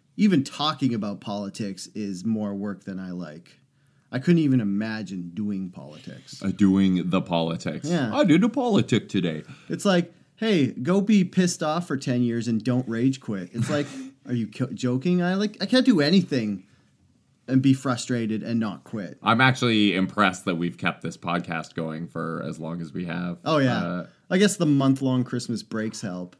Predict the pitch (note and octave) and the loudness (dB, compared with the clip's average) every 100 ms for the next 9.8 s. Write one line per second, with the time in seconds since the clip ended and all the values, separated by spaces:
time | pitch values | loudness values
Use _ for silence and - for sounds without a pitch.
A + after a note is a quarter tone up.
0 | - G#3+ D4 D4 A3+ C#3+ C#3 F#3+ F#3+ F#3+ | -2 2 2 0 -2 0 2 2 2 2
1 | C#3 C3 B2 A2+ F#2 G2+ G#2 C2+ C2 F2 | 2 2 2 0 0 -2 -4 -6 -6 -4
2 | G2 F#2+ F#2+ - D#2+ - F2+ C#2 E2 E2+ | -2 -2 -4 -6 -10 -6 -8 -6 -6 -6
3 | C#2+ C2 C2+ - _ _ _ _ _ - | -6 -12 -14 -20 _ _ _ _ _ -20
4 | - A#2+ A#2+ A#2 A2+ A2 A2 A2 - _ | -12 -6 -4 -4 -6 -6 -6 -8 -12 _
5 | - B2+ E3+ E3+ E3 D3 A#2 A2 A2+ E3 | -12 -8 -6 -4 -2 0 0 0 0 -2
6 | A3 C4 C#4 B3+ - - C#3 G#3+ A3+ C4+ | 2 2 2 0 -2 -10 -4 -2 -2 2
7 | C#3 D3 C3+ A2 G2+ - - B2 G#2+ F2 | 4 4 2 0 -4 -8 -4 -2 -2 -4
8 | B2 C3 A2 G#2 F#2+ F2 - A#2+ C3 C3 | 0 0 2 0 0 -2 -2 2 2 4
9 | B2 A2 A2+ A#3+ B3+ - F#3+ G#3+ | 2 2 4 6 6 4 4 6